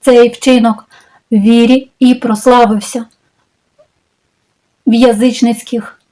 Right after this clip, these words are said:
царях. І вони навіть видавали укази, щоби всі шанували і вклонялися Богові Сидраха, Місаха і Авдінага. Так само була історія з Даниїлом, коли його кинули в рів з голодними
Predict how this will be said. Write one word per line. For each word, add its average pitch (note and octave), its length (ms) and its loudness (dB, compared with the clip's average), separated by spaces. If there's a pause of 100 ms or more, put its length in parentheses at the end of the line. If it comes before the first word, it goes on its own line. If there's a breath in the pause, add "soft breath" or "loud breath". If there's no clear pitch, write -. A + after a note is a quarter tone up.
царях. B3+ 420 0
І C4 40 2
вони B3 200 4
навіть C4+ 300 2
видавали A#3+ 440 2
укази, A#3+ 460 0
щоби A#3 320 -2
всі B3+ 240 -2
шанували A#3 720 0 (300 loud breath)
і C4 140 4
вклонялися A#3+ 880 0 (720)
Богові B3 720 2 (1000)
Сидраха, B3 680 2
Місаха A#3 460 -2
і B3+ 180 0
Авдінага. A#3+ 520 2 (720 loud breath)
Так B3+ 180 -2
само C#4 280 2
була B3+ 180 4
історія B3+ 600 2
з - 20 -2
Даниїлом, A#3 580 2
коли B3 260 2
його B3+ 200 2
кинули B3 440 2
в G#3+ 160 2
рів B3+ 240 2 (240 loud breath)
з A3 140 -2
голодними A#3+ 760 2